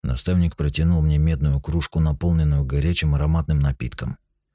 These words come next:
Я успел сделать несколько глотков, прежде чем почувствовал,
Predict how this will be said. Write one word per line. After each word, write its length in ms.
Я 140
успел 300
сделать 400
несколько 440
глотков, 520
прежде 320
чем 200
почувствовал, 600